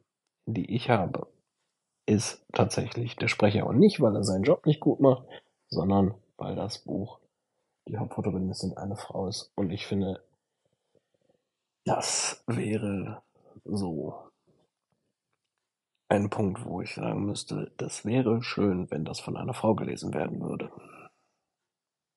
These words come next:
So, mein Fazit. Ganz einfach. Also, wir rechnen zusammen. Einmal neun, einmal zehn sind neunzehn von,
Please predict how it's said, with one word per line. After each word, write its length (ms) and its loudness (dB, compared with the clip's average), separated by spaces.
So, 720 2
mein 520 2
Fazit. 800 -2
Ganz 200 6
einfach. 520 -4
Also, 440 2
wir 200 6
rechnen 300 2
zusammen. 500 4
Einmal 480 0
neun, 440 8
einmal 320 -4
zehn 440 2
sind 300 -2
neunzehn 680 4
von, 420 -2